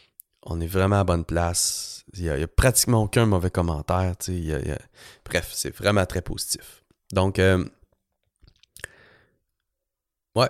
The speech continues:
c'est ça. Le, le prochain défi, c'est de tomber en marketing un peu plus de conversion, de performance, de marketing direct, présenter l'offre, être clair,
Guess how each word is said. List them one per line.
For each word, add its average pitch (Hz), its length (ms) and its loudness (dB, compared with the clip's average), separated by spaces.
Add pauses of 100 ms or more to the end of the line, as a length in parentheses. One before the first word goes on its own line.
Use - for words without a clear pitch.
c'est - 160 0
ça. - 160 2
Le, 104 180 6
le 101 80 6
prochain 107 320 6
défi, 107 300 0
c'est 113 380 -2
de 107 60 2
tomber 101 340 4
en 113 60 4
marketing 104 460 2
un 101 40 0
peu 90 100 0
plus 101 200 0
de 95 100 2
conversion, 90 580 0
de 98 80 0
performance, 85 1000 -2
de 80 280 -2
marketing 85 440 -6
direct, 87 460 0
présenter 87 420 0
l'offre, 85 500 -4 (460)
être 92 220 0
clair, 85 640 -2